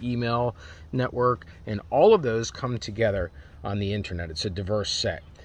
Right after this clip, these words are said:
And social media play a big factor in propelling the development of the internet. Facebook, Instagram, tw-, uh, Twitter, uh, everything that's, that you're doing in a social media platform is just part of the overall context of the internet.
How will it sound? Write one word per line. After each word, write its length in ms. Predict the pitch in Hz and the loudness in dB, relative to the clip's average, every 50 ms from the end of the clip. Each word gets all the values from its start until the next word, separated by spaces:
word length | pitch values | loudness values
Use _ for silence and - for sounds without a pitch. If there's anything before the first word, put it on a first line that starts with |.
| - - | -12 -4
And 140 | 143 131 120 | -2 0 6
social 320 | - 170 170 156 - 185 | 8 8 8 10 8 4
media 260 | 151 151 165 175 196 185 | 6 6 8 8 6 6
play 280 | - - 190 180 165 | 6 6 8 8 8
a 20 | 143 | 8
big 240 | 123 - 151 175 | 8 4 2 2
factor 500 | - - 180 151 143 147 - - 185 170 | 2 0 2 2 2 0 0 -2 -2 0
in 120 | 147 135 120 | 0 -2 -2
propelling 640 | - - 107 - - - 123 123 123 135 147 165 160 | -2 -6 -6 -6 -4 0 2 2 2 2 0 0 0
the 80 | 131 | 0
development 520 | 113 113 98 98 101 107 120 - - 131 127 | -2 -2 -2 0 2 2 2 0 -2 -6 -6
of 100 | 120 117 | -6 -4
the 120 | 120 120 | -4 -4
internet. 480 | 127 127 - - 139 143 147 156 - - | -4 -4 -4 -4 -2 0 0 0 -2 -4
Facebook, 520 | - - 104 107 - - - 131 127 117 | -6 -4 -4 -4 -4 -2 0 2 2 2
Instagram, 840 | - 92 104 110 107 - - 104 95 101 113 120 123 127 127 123 - - - | 0 -4 -4 -4 -4 -4 -8 -10 -8 -6 -4 -2 -2 0 -2 -2 -4 -6 -12
tw-, 200 | - - - - - - | -18 -18 -18 -16 -10 -6
uh, 160 | 98 85 78 - | -6 -6 -6 -6
Twitter, 420 | - - 120 135 156 151 151 151 - - - - - - - - - - - - | -4 -2 2 4 4 4 4 2 0 -8 -18 -20 -20 -20 -20 -20 -20 -18 -12 -12
uh, 80 | 143 - - - - - - - - - - | -12 -12 -14 -18 -20 -20 -20 -20 -16 -2 2
everything 400 | 151 156 175 165 - 196 196 185 | 4 4 6 4 4 2 4 2
that's, 240 | 147 101 - - | 2 0 -2 -8
that 220 | - 131 135 135 123 | -2 0 0 0 2
you're 120 | 131 123 | 2 0
doing 400 | 107 113 147 151 147 147 147 151 | 2 4 4 4 6 6 6 6
in 180 | 135 143 127 113 | 8 8 8 8
a 60 | 95 | 6
social 320 | - - 151 139 - 143 | 6 4 4 4 4 2
media 240 | 127 123 131 139 143 | 0 0 2 2 0
platform 540 | - - 143 131 131 - - 139 131 127 123 | 2 2 4 4 4 2 2 -2 -2 0 -2
is 80 | 113 101 | -4 -4
just 240 | 113 104 - - | -4 -6 -6 -6
part 260 | - - 139 135 127 123 | -4 0 2 2 2 2
of 60 | 98 | 0
the 160 | 104 92 98 | -2 -2 -2
overall 260 | 120 110 107 101 101 | -2 0 2 0 0
context 640 | 95 - - 104 107 107 98 - 104 92 82 - - - - | 0 -2 -6 -6 -4 -4 -4 -2 -2 -4 -4 -6 -12 -12 -12
of 120 | 101 85 | -10 -8
the 100 | 82 85 76 - | -8 -10 -10 -8
internet. 480 | 85 87 87 - - 73 73 73 71 | -8 -8 -8 -8 -8 -10 -10 -10 -10